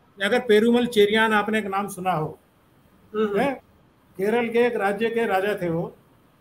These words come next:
Speaker 1: और हजरत मोहम्मद साहब के समकालीन थे। अरब के जो व्यापारी यहाँ पर आते थे, उन्होंने उनसे कहा कि हमारे यहाँ एक नया मजहब पैदा हुआ है और उस मजहब के नेहरू, रहनुमा हजरत मोहम्मद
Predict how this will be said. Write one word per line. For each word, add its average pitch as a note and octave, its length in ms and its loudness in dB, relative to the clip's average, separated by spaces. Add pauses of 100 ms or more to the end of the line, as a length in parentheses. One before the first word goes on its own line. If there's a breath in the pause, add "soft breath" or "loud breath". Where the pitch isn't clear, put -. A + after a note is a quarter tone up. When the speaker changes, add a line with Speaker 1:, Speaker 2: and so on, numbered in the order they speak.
(440)
Speaker 1:
और F#3+ 160 -4
हजरत G#3 360 -4
मोहम्मद G3 440 -6
साहब F3 240 0
के G3 260 -8
समकालीन E3+ 680 -8
थे। D#3 160 -10 (1160)
अरब G#3 200 -2
के A3 160 -4
जो A#3 120 2
व्यापारी G#3 440 -2
यहाँ G3+ 140 -2
पर G3 180 -2
आते E3 240 -4
थे, A#3+ 280 -4 (440)
उन्होंने G#3 300 -4
उनसे A#3 320 -2
कहा G3 220 2
कि A#3 140 -4
हमारे F3+ 380 -2
यहाँ G#3+ 200 -2
एक A3+ 160 -4
नया G#3+ 360 0
मजहब G3 320 -2
पैदा G#3 260 -4
हुआ G3 300 0
है D3+ 260 -8 (580)
और G3+ 100 -6
उस F#3+ 160 -8
मजहब A3 200 -4
के A3+ 140 -6
नेहरू, G3+ 360 -4
रहनुमा G#3+ 840 -4
हजरत G#3+ 300 -6
मोहम्मद G3+ 320 -4